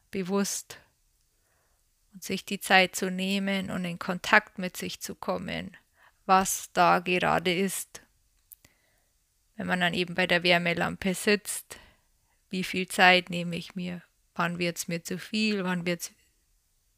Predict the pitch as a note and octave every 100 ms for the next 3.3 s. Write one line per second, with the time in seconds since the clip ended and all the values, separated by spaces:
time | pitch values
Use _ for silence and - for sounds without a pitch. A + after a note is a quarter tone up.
0 | _ - F#3+ F#3 F3 F3+ - F3 E3 E3+
1 | - - F#3 - - F3+ - F3+ A3 A3
2 | G3+ F3 F3 F3 - G#3 - - F3+ -
3 | - E3+